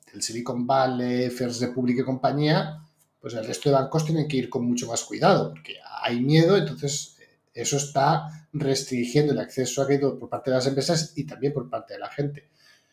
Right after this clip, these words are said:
Un nivel tan exagerado a mí me sorprende, porque, ostras, en dos mil ocho fue muy salvaje.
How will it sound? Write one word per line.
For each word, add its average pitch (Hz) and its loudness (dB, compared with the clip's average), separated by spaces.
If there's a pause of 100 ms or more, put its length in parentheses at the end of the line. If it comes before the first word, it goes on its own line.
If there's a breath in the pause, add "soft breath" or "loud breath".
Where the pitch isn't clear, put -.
(680 soft breath)
Un 135 2
nivel 143 8
tan 139 2
exagerado 147 6
a - 6
mí - 4
me 175 8
sorprende, 135 4
porque, 92 -10
ostras, 110 -2
en 104 -6
dos 107 -6
mil 107 -8
ocho 104 -8
fue 135 0
muy 131 2
salvaje. 127 2